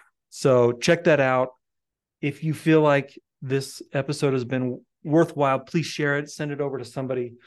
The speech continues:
who could use this information, and leave us that five-star review. We would love to,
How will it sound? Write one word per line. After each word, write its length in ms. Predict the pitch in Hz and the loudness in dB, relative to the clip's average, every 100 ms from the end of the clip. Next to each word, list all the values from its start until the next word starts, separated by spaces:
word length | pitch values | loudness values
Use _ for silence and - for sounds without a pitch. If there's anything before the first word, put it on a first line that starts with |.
| _ | _
who 80 | - | -10
could 240 | - 123 127 | -8 -8 -4
use 280 | 143 127 - _ - | -4 -4 -14 _ -12
this 180 | 139 | -10
information, 760 | 147 135 131 131 127 - 127 123 _ - _ _ _ _ | -10 -10 -10 -8 -8 -8 -10 -12 _ -20 _ _ _ _
and 180 | 143 131 | -6 -2
leave 180 | 135 135 | -2 -2
us 120 | 127 | -4
that 180 | 127 - | -6 -2
five-star 320 | 131 123 131 | -4 -2 -2
review. 380 | 120 113 123 139 | -2 -2 -4 -4
We 140 | 123 | -4
would 120 | 123 | -6
love 260 | 117 117 120 | -6 -6 -6
to, 240 | 120 113 | -8 -10